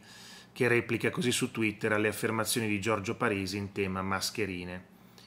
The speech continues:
Un modo scherzoso per invitare tutti a parlare di argomenti di cui hanno conoscenza specifica.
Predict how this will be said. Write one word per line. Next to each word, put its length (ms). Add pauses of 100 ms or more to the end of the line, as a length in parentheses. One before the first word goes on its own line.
(240)
Un 120
modo 300
scherzoso 640
per 120
invitare 440
tutti 240
a 40
parlare 320
di 120
argomenti 560
di 100
cui 240
hanno 340 (520)
conoscenza 580
specifica. 880